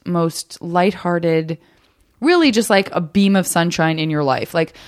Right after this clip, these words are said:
the person who you think is the most positive, sweet,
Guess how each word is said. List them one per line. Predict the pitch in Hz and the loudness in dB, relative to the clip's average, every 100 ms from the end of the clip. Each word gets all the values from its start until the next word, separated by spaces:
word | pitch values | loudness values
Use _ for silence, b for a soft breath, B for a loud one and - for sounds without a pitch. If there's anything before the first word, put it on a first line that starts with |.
| B | B
the | 185 | -2
person | 226 233 254 233 | 0 2 0 0
who | 202 | 0
you | 190 185 | 0 -2
think | 175 175 160 | -2 -4 -4
is | 170 160 | -6 -4
the | |
most | 160 160 160 - | -2 -2 -4 -6
positive, | - 170 170 180 175 | 0 0 2 0 0
sweet, | - - 160 170 165 - - | -2 -6 0 2 0 -2 -12